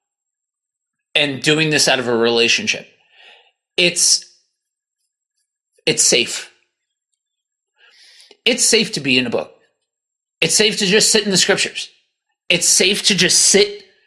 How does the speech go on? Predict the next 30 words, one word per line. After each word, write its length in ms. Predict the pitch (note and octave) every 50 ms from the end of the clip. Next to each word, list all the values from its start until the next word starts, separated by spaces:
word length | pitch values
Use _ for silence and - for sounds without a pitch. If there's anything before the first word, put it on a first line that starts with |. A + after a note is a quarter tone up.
| _ _ _ _ _ _ _ _
in 440 | - E3 E3 E3 D#3+ D#3 D#3 D3 B2+ _ _ _ _ _ _ -
academia. 500 | D3+ D#3+ - D3+ C#3+ C3+ A#2 F#2+ F2 - - _ _ _ _ _ _ _
That 240 | - C3 D3 D3+ D#3
is 100 | D#3 -
safe. 420 | - - - G2+ A2 - - - _ _ _ _ _ _ _ _ _ _ _ _ _ _ _ _ _ _ -
What 140 | C#3 B2+
is 120 | B2 A#2+ B2
not 340 | C#3+ D3+ F3+ A3+ - - -
safe 460 | - - A2+ G2+ A2+ - - - - _ _ _ _ _ _ _ _ _ _ _ _ _ _ _ _ -
is 120 | - C3
doing 240 | - - C#3 B2 A#2
life 240 | A2+ A#2+ C3+ C3+ -
with 140 | B2 G2 -
people. 360 | - F2+ - - - - - _ _ _ _ _ _ _ _ _ - - _ _ _ - _ _ _
What 400 | - C#3 B2 C#3+ F3+ G#3 G#3 G#3 - -
is 260 | F#3 D#3 D3 - D3
not 380 | C#3 C#3+ D#3 F#3 A#3 C4 -
safe 460 | - - - - - - - - - - _ _ _ _ _ _ _ _ _ _ _ _ _ _ _ _ _ _ _ _ _ _ _ _ _ _ _ _ _ -
is 560 | - A3+ G#3 F3+ D3 A#2 - - - - - _ -
weeping 420 | C#3 C#3+ G3+ A3 G#3+ A3 G3+ G3+
with 140 | G3 F3+ F#3
those 220 | F3+ D#3 C#3+ B2+
who 100 | - C#3
weep 280 | C3 D3 C3+ A2+ - - - - _ _ _ _ _ _ _ _ _ _ _ _ _ -
and 160 | D3 C#3+ C#3+
rejoicing 440 | C#3+ C3+ A#2+ E3 F#3 F3+ - D#3 C3+
with 120 | B2+ A#2+
those 200 | B2+ C#3 C3 A#2+
who 80 | - A2
rejoice. 560 | F#2+ G#2+ F#2+ G2 F2 - - - - - -